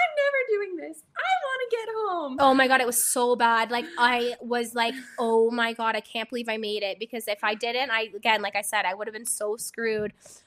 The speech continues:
Speaker 2: So I finally get on, everyone's on, I'm standing on this train, and then this lady's standing beside me, and there's, like, a little, like, by the exit doors, like, chairs that flip down.
Speaker 1: Mm-hmm.
Speaker 2: So her and I are, like, sitting on these, like, little flip down chairs, and I was like, I couldn't breathe. I was like,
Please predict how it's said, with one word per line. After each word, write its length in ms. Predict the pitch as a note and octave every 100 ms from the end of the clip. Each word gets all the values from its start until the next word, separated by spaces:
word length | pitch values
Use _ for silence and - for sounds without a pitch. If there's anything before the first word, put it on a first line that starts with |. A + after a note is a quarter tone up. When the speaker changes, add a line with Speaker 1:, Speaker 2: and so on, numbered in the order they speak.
| _
Speaker 2:
So 120 | -
I 60 | C4
finally 380 | C4 C#4 E4 D#4
get 160 | C4
on, 280 | A#3+ A#3 A#3
everyone's 400 | G#3 B3+ B3+ B3+
on, 260 | A3+ G#3+ G3
I'm 160 | A3+
standing 480 | - - G#3+ A3+ A3+
on 100 | G#3+
this 160 | G#3 -
train, 380 | A3+ G3+ F#3+
and 220 | F#3+ G#3 G#3
then 100 | G3+
this 220 | G3 -
lady's 280 | A3 A3 E3+
standing 240 | G3+ G3+
beside 300 | G#3 G#3 G3
me, 80 | G#3
and 80 | G3+
there's, 140 | G#3
like, 100 | G3
a 60 | G#3
little, 340 | G#3 G3 F3
like, 240 | G3 F#3+
by 220 | - G3 G3
the 100 | G3 - -
exit 320 | G3+ G#3+ A3
doors, 220 | A3 A3+ A#3+
like, 160 | A3
chairs 320 | - G3+ G3+
that 180 | - -
flip 220 | - G3
down. 480 | - F#3 E3+ G3 B3+
Speaker 1:
Mm-hmm. 100 | F4+ - - -
Speaker 2:
So 120 | -
her 140 | A#3+ B3+
and 80 | B3+
I 120 | A#3
are, 80 | B3
like, 120 | A#3
sitting 220 | A#3 A3+
on 80 | A3+
these, 140 | A3+
like, 160 | A3 A3
little 180 | G#3+ G#3
flip 300 | - A3 -
down 240 | A3 G#3+
chairs, 300 | - G#3 G#3
and 120 | G#3+
I 80 | G#3
was 160 | G#3+ G#3
like, 140 | G3+
I 80 | A3
couldn't 300 | - C#4+ A#3+
breathe. 320 | G3+ F#3+ E3+ F3
I 120 | A3
was 120 | A3
like, 120 | A3